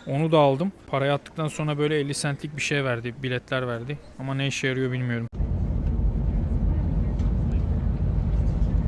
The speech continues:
Sonunda geldim.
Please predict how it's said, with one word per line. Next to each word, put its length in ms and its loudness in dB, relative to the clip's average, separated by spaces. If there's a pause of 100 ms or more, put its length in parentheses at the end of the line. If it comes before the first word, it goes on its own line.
(1200)
Sonunda 500 2
geldim. 440 8